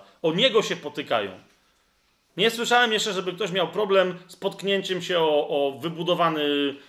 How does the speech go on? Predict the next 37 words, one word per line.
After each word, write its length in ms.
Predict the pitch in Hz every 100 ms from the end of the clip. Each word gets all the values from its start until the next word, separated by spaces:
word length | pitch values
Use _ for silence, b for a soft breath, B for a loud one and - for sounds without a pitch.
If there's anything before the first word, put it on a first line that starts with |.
| B -
e, 200 | 160 165 131 151
budynek, 560 | 131 165 185 170 -
który 260 | - 147 151
coś 180 | 147 -
tam 240 | 139 127
by 160 | 160 135
miał 260 | 143 143 135
oznaczać, 540 | 127 123 117 90 - _
tak? 200 | 113 113 - b b b b
<clears throat> 520 | b _ - 202 175
Czy 120 | 165
o 40 | 156
jakiś, 440 | 147 156 - -
e, 40 | 147 143 139 139 143
czy 160 | - 160
o 80 |
jakiś 600 | 143 135 143 135 127 - - _
symbol. 480 | - 185 143 104 101 B B 180
I 60 |
dlatego 480 | 214 240 233 220 214 220 180
w 40 | 170
Dziejach 300 | 226 240 202
Apostolskich, 680 | 220 208 226 220 - 202 B B B 202
słuchajcie, 360 | 214 208 196 202
nawet 200 | 214 202
nie 80 | 233
będę 160 | 220
w 40 | 185
to 120 | 214
teraz 260 | 226 208
już 100 | 170
wchodził, 540 | - - 226 147 113 95 _
tak? 280 | 127 131 - - _ _ _
Ale, 360 | 151 170 202 208 196
bo 140 | 175
niektórzy 260 | 190 208 208
mówią: 240 | 208 208